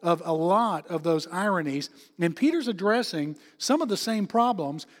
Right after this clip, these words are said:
in Second Peter chapter three when it comes to those who scoff at the idea that there is a God who will return in fury and judgment and initiate a cataclysmic event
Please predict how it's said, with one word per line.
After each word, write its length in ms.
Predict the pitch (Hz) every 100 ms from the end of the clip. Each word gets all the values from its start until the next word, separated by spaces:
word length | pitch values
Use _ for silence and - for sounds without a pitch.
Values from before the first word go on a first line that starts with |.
| _
in 120 | 175
Second 400 | - 233 220 196
Peter 220 | 202 180
chapter 400 | 170 185 165 156
three 260 | - 254 233
when 180 | 180 165
it 120 | 160
comes 440 | 226 233 160 165 - - _
to 120 | 165
those 320 | 160 214 254
who 140 | 240 220
scoff 720 | - - 247 214 160 175 - _ _ _ -
at 180 | 180 -
the 160 | 170
idea 800 | 165 233 233 233 214 156 160 190 _ _
that 160 | - 165
there 200 | 185 175
is 120 | 160
a 80 | 160
God 420 | 143 180 220 247
who 140 | 196 226
will 140 | 202
return 500 | 202 196 202 180 165
in 160 | 160 151
fury 380 | 185 185 196
and 140 | 190 170
judgment 500 | 165 175 156 165 - - -
and 140 | 170 165
initiate 680 | 170 220 285 - 190 170
a 60 | 170
cataclysmic 920 | - 196 220 277 - 240 240 214 214
event 600 | 214 180 196 165 123 -